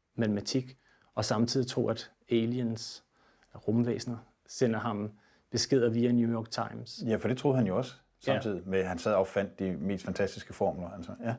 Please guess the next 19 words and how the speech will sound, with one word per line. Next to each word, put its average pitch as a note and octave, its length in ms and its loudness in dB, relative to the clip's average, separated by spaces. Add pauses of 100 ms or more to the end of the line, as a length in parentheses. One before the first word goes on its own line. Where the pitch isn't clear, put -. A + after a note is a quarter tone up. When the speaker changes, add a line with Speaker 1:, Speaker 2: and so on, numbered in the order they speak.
(260)
Speaker 1:
Ja, A#2+ 120 0 (180)
og A#2 100 -2
til B2+ 120 4
det D#3 120 6
svarer C3+ 220 2
han C#3 120 0
så, B2 220 2 (640)
at, A#2+ 300 2 (340)
at A2+ 100 -2
begge A#2+ 340 4
de B2+ 140 -2
her A#2+ 120 4
indsigter, A2+ 500 0
de A2 120 -8
kommer G#2+ 560 -6
fra A2 100 -2
det G2+ 100 0
samme G2+ 260 -4
sted. - 200 -4